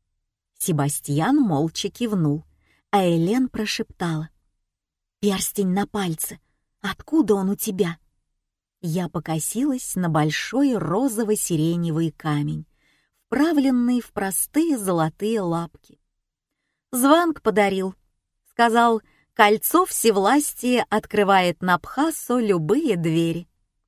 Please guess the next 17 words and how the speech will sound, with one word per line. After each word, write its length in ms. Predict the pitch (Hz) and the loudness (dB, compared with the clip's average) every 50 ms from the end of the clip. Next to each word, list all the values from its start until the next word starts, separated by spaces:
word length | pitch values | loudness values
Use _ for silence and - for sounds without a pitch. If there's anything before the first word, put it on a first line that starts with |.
| _ _ _ _ _ _ _ _ | _ _ _ _ _ _ _ _
Себасти 680 | - - - 170 147 139 147 202 262 - - - - 294 | -8 -4 -2 -2 0 0 0 -2 -2 -4 -6 -6 -4 -6
поджал 680 | 294 - 254 233 208 151 160 160 143 143 135 156 170 | -4 -2 -2 -4 -2 -2 -4 -2 -2 0 0 -2 -2
губы. 460 | 170 156 156 160 156 143 156 156 156 _ _ _ _ _ _ _ _ _ _ _ _ _ _ _ _ _ | -4 -2 -2 0 0 0 -2 -4 -8 _ _ _ _ _ _ _ _ _ _ _ _ _ _ _ _ _
"У 60 | - | -2
меня 380 | 170 175 170 156 151 160 180 196 | 0 0 2 2 2 2 2 2
зеленое. 800 | 180 165 196 190 165 151 156 165 170 165 156 147 143 135 139 - _ _ _ _ _ _ _ _ _ _ | 0 2 2 2 4 4 4 4 4 4 4 2 2 0 -2 -6 _ _ _ _ _ _ _ _ _ _
Король 360 | - 165 165 165 180 185 175 151 | 4 4 4 4 4 2 2 0
счел 420 | - - - - 180 165 165 160 | -2 -2 0 0 2 2 2 4
вас 280 | 160 175 185 185 160 156 | 4 4 4 4 2 0
более 480 | 143 156 175 175 175 180 180 175 175 | 0 2 4 4 4 4 4 2 4
важной 460 | 156 160 151 147 143 131 151 151 151 | 4 6 6 4 4 2 2 0 0
птицей, 640 | 143 - - - 165 160 147 - - - 123 143 _ _ _ _ _ _ | 0 -4 -6 -4 -2 -2 -2 -2 -4 -8 -10 -12 _ _ _ _ _ _
чем 280 | - - 196 175 165 | 0 0 2 2 2
соратники 840 | 156 - 196 190 180 180 170 151 143 - - 160 160 143 - - 170 | 0 2 4 4 4 4 4 2 2 0 -2 -2 -2 -2 -2 -2 0
и 120 | 160 156 | 2 2
друзья 500 | 151 156 165 180 175 165 170 170 160 151 | 2 2 2 2 2 2 2 2 2 2
юности". 720 | 156 170 175 175 147 143 127 120 - - - _ 139 - | 2 2 2 0 0 0 -2 -4 -6 -12 -18 _ -20 -20